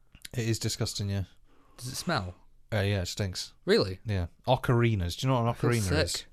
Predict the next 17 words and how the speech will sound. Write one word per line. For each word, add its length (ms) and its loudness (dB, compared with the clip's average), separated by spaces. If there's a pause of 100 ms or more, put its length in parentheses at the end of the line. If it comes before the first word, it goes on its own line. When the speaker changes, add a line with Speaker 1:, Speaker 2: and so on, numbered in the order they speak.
(140)
Speaker 1:
Like 120 -4
a 40 2
little 160 -2
stone 500 2
that 120 -4
you 80 -6
can 140 -8
sort 200 -4
of 120 -10
blow. 240 0
Speaker 2:
I 140 0
know 180 0
what 200 4
an 80 2
ocarina 460 -2
is. 180 0
Speaker 1:
Okay. 240 4